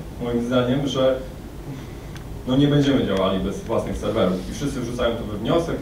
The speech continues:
i tam się na przykład podaje kwotę sto pięćdziesiąt tysięcy na te serwery, a okazuje się, że przez pierwsze, y, trzy kwartały, przez pierwsze nawet półtorej roku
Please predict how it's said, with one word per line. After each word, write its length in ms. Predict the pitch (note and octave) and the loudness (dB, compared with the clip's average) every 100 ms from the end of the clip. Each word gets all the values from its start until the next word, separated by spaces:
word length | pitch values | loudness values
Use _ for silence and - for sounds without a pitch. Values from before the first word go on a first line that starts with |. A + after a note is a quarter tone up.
| A2+ | -4
i 40 | |
tam 100 | A2 | -4
się 240 | G2+ G2+ | -4 -6
na 60 | G2+ | -6
przykład 200 | F#2+ G2 | -6 -8
podaje 320 | - - - | -4 -2 -2
kwotę 260 | F#2+ B2+ - | -2 -4 -2
sto 140 | - | 0
pięćdziesiąt 340 | C#3+ B2+ A#2 - | 2 2 0 -2
tysięcy 400 | A#2 F#2+ F#2 G2 | 0 2 2 0
na 60 | |
te 160 | G2 - | -4 -4
serwery, 500 | G#2 G2 F#2+ - - - - - - - | -4 0 2 4 2 -2 -10 -12 -12 -2
a 20 | |
okazuje 400 | B2 C#3 D3 D#3 | 0 2 4 2
się, 120 | D#3+ | 2
że 140 | D3+ D3+ | 0 0
przez 180 | D3+ D3 - - - | 0 -2 -4 -12 0
pierwsze, 380 | D3 D3 D3 C#3+ - - - - A#2 B2 | 2 4 2 0 -2 -8 -12 -12 -2 2
y, 480 | A#2+ B2 A#2+ A#2+ A#2 A#2+ - - | 4 4 4 4 2 -2 -10 -10
trzy 300 | - - D3 | -8 -2 0
kwartały, 560 | C#3 B2+ A#2+ B2+ A#2+ A#2+ | 2 2 4 2 6 6
przez 300 | A#2 A#2 A2+ | 4 0 -4
pierwsze 360 | - B2+ A#2+ A#2 | 2 2 4 4
nawet 200 | A#2 A2+ | 2 2
półtorej 400 | B2+ B2+ A#2+ G#2+ | -2 0 2 4
roku 440 | G2+ G#2+ D#3 E3 | 4 4 4 4